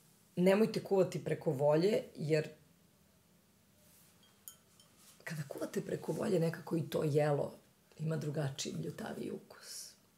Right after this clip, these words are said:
I nekako niko ne jede sa zadovoljstvom. Ja ipak volim da jedem sa zadovoljstvom i da delim svoj obrok sa svojom porodicom uz veliko zadovoljstvo. E, dolazimo do one priče, kuvanje.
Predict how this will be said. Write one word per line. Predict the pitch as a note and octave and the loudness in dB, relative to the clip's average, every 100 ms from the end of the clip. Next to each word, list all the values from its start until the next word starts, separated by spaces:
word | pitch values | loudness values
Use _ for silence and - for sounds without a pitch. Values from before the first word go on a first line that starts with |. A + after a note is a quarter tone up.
| - - - - - - - | -20 -20 -20 -20 -20 -20 -10
I | D3+ | -2
nekako | D#3 D#3 D#3 D#3 - E3+ - - _ _ _ _ | 0 0 -2 -8 -4 -6 -6 -12 _ _ _ _
niko | - G#3+ F3+ C#3 F3 | -6 0 0 0 0
ne | D#3+ | 2
jede | D3+ D3 | 4 2
sa | C#3+ | 0
zadovoljstvom. | C3+ D#3 D3+ - - - - E3+ | -2 -2 -2 -6 -8 -6 -6 -4
Ja | E3 | 0
ipak | D#3 D3+ - | -2 -4 -2
volim | E3+ E3 D3+ C#3+ | 2 4 4 2
da | C#3+ | 2
jedem | C#3 D3+ C#3 D3 | 2 2 2 -2
sa | - | -2
zadovoljstvom | C#3+ D3+ E3 - E3 | -2 -2 -2 -2 0
i | |
da | D3+ | 2
delim | D3 C#3+ | 2 0
svoj | C3+ D3+ D3 | 0 0 0
obrok | C#3 D3+ D3+ - - - - | 0 0 -4 -10 -18 -20 -14
sa | - | -2
svojom | E3+ D#3 | 0 2
porodicom | D3 C#3+ C#3+ D3 D3 | 4 2 0 -2 0
uz | C#3 | 0
veliko | C#3 C#3+ D3 C3+ | 0 0 -2 -4
zadovoljstvo. | C3 - - - - - - _ _ - | -4 -4 -6 -8 -14 -18 -20 _ _ 10
E, | D4 D4 - - - - - | 12 12 2 -14 -18 -18 0
dolazimo | F3+ A3 C#4+ A#3+ F#3+ | 8 10 10 8 8
do | F3 | 10
one | A3+ - | 8 8
priče, | E3 D#3+ - C4 - - _ _ - - - - _ _ _ _ _ _ _ _ _ - - _ _ | 4 4 4 4 2 -14 _ _ -20 -20 -20 -20 _ _ _ _ _ _ _ _ _ -20 -20 _ _
kuvanje. | - F#3+ E3+ F#3 | 0 2 2 0